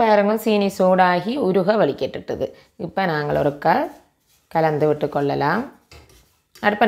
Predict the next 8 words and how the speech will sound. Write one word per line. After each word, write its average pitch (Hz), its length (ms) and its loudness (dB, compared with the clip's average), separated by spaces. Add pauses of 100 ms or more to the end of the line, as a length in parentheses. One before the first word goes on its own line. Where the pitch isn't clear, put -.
நல்லா 202 300 4 (100)
குறைச்சி 170 340 0
விட்டீங்கன்னு 143 520 -4
சொன்னால், 143 360 -4 (1400)
நல்லா 151 200 -2 (180)
அளவா 151 440 2 (140)
உருகி 143 320 -8
வரும். - 240 -8